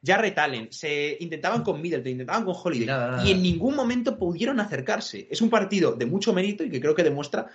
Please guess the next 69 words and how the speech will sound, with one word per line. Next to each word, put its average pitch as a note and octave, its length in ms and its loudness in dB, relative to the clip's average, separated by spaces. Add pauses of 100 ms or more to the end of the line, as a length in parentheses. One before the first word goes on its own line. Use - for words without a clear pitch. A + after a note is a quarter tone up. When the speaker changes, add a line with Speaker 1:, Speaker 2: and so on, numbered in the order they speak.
(140)
Speaker 1:
la D3 200 2
madurez C#3+ 360 4
de F#3 100 4
Cleveland F#3 440 0 (220)
y C#3 180 -12
que B2+ 100 -6
este D3+ 160 -4
equipo, D3+ 520 2
yo B2+ 300 0
creo D3+ 140 0
que C#3 60 0
no C#3+ 60 0
va C#3 60 2
a C3+ 60 0
tener C3 200 -6
ya B2+ 100 -4
un B2 60 -8
bajón A#2+ 260 -6
en A#2+ 120 -6
esta B2+ 180 -2
temporada C3+ 480 0
porque A#2+ 360 -8
Speaker 2:
Bueno, - 160 2
Speaker 1:
es - 140 -4
increíble D3+ 640 4
Speaker 2:
aunque C3+ 100 4
tenga D#3+ 160 2
Speaker 1:
lo E3 80 6
que E3 40 6
están D#3 140 2
Speaker 2:
bajón, F#3+ 160 4
Speaker 1:
haciendo. - 320 -8
Speaker 2:
el B2+ 180 -2
play-in C3 260 -2
al C#3 100 -2
menos D#3 340 -2
es, C3 100 -4
Speaker 1:
Sí, F#3 220 4
sí, A2+ 80 0
Speaker 2:
eh, A2 60 -4
Speaker 1:
sí, G#2+ 100 -4
yo, B2 140 0
yo C#3+ 60 4
Speaker 2:
algo B2+ 120 0
Speaker 1:
creo C#3 140 0
que C#3+ 100 6
también, C3 260 4
sí, A2+ 80 0 (220)
sí. A#2+ 60 -4
Speaker 2:
hecho C3 260 -4
ya, B2 180 2
Speaker 1:
Sí, C#3 120 0
sí, - 20 2
sí, F3 60 4
Speaker 2:
entonces D3 280 0
Speaker 1:
pero C3 140 4
vamos, D#3+ 280 2
que A#2 360 -6
ya E3+ 120 4
digo, B2 420 -2
a C3+ 100 -2
mí D#3+ 80 2
me G#3 60 4
pareció F3+ 440 0
un D3+ 120 -8
partido F3+ 260 0
de A#2+ 60 -4
muchísimo D3 400 -6
mérito E3 360 -6